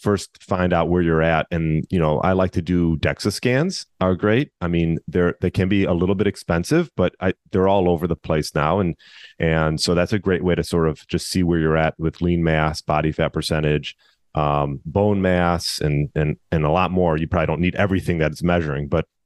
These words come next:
I would say those are the main things. Fat mass and visceral fat, which is around the waist. So, you know, once you have that,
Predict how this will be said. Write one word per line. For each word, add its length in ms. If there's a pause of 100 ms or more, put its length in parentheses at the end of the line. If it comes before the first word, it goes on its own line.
(580)
I 60
would 120
say 120
those 200
are 60
the 80
main 300
things. 340 (460)
Fat 200
mass 420
and 140
visceral 360
fat, 380
which 200
is 100
around 260
the 100
waist. 440 (240)
So, 440
you 80
know, 80
once 260
you 60
have 300
that, 320